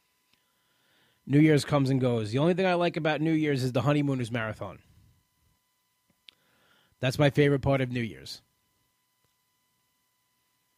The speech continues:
That's the <laughs> only thing I really like about it. But, you know,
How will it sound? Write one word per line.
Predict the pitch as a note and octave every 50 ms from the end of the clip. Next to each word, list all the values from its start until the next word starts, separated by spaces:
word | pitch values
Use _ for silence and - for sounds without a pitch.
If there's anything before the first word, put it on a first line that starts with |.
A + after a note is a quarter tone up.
| _ _ _ _ _ _ _ _ _ _ _ _ _ _ _ _ _ _ _ _ _
That's | A#2+ A#2 -
the | - A2+
<laughs> | C3+
only | D#3 D3+ C#3+
thing | D#3 D#3 D3 C#3
I |
really | C3 C3 C3 B2+ B2+
like | B2 B2 A#2+ A2+
about | A#2 G#2 G#2 F2 E2+ F2
it. | - - _ - - _ _ _ _ _ _ _ _ _ _ _ _ _ _ _ _ _ _ _ _ B5 B5 _ _ _ _ _ _ _ _ _ _ _ _ _ _ _ _ _ _ _ _ _ _ _ _ _ _ _ _ _ _ _ _ _ _ _ _ _ _ _ _ _ _ _ _ _ _ _ _ _ _ _ -
But, | B2+ A2+ G#2+ - -
you | A#2+ A#2
know, | A2 A2 G#2+ G#2 G#2 G2+ -